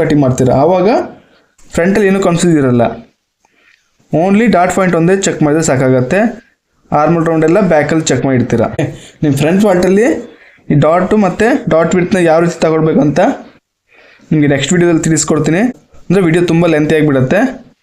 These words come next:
ಮತ್ತೆ ನಿಮ್ಗೆ ನೀಟಾಗಿ ಎಕ್ಸ್‌ಪ್ಲೇನ್ ಮಾಡ್ಲಿಕ್ಕೆ ಆಗಲ್ಲ. ಹಾಗಾಗಿ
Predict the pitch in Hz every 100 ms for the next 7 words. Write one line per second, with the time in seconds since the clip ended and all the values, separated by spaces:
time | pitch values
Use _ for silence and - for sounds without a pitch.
0 | _ _ _ _ _ _ _ _ _ 160
1 | 156 185 180 220 311 - - _ _ _
2 | _ - 165 190 196 151 185 175 151 160
3 | 156 131 139 139 208 233 - _ _ _
4 | _ _ _ _ _ _ _ _ _ _
5 | _ _ _ _ - 160 185 190